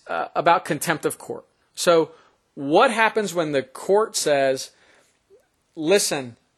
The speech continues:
uh, we want you to turn over the asset. We want you to force a repatriation of the assets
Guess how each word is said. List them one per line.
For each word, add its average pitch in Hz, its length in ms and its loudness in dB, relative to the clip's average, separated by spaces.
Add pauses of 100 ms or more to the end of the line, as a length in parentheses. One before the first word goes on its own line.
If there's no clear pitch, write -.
(420)
uh, 143 240 -2 (1400)
we 160 220 2
want 247 280 4
you 202 120 2
to 185 100 6
turn 220 300 0
over 214 240 4
the 175 140 2
asset. 151 260 2
We 180 80 0
want 247 220 2
you 226 80 -2
to 160 80 4
force 208 480 2
a 165 80 0
repatriation 175 880 0
of 170 100 -2
the 180 140 0
assets 143 600 -2